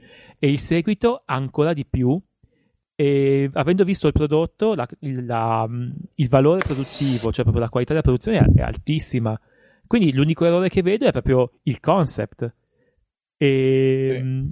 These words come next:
Speaker 1: diciamo che con D J Hero, che è andato male, mi ricordo che am-, mi and-, and-, andavo in un, in un negozio che lo vendeva, quando è uscito D J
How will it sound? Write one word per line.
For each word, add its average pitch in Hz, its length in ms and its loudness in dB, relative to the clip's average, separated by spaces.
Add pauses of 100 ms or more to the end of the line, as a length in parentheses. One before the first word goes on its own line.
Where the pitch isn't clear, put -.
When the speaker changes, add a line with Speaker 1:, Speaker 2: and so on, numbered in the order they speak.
Speaker 1:
diciamo 196 320 2
che 139 120 0
con 151 160 2
D 156 100 0
J 156 260 0
Hero, 160 360 2
che - 140 -6
è - 20 -2
andato 117 320 -2
male, 113 540 -2 (680)
mi 165 80 4
ricordo 139 360 2
che 131 180 0
am-, 131 160 -6
mi 143 160 -4
and-, 135 180 -4
and-, 131 160 -2
andavo 135 420 0
in 135 140 -2
un, 131 140 -2 (240)
in 127 80 -10
un 127 60 -6
negozio 139 320 0
che - 100 -4
lo 131 60 4
vendeva, 131 540 2 (300)
quando 143 220 0
è - 20 4
uscito 175 240 -2
D 180 100 -2
J 165 100 0